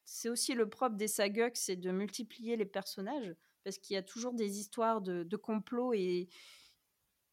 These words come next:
pour faire, heu, pour comploter, il faut de, de la masse salariale, comme on dit. Heu, et je vais,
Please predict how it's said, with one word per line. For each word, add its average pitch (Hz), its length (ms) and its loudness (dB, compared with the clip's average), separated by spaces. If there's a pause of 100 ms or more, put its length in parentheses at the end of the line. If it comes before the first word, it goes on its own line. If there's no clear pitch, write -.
(280)
pour - 140 -10
faire, 214 220 4
heu, 208 120 4
pour 220 220 -4
comploter, 233 520 0
il 180 140 -2
faut 226 220 0
de, 180 380 0 (400)
de 190 80 -4
la 196 100 2
masse 196 260 2
salariale, 196 500 0
comme 208 240 -4
on 196 60 -4
dit. 233 220 -6 (580)
Heu, 196 540 4
et 240 100 2
je 220 100 -2
vais, 233 160 2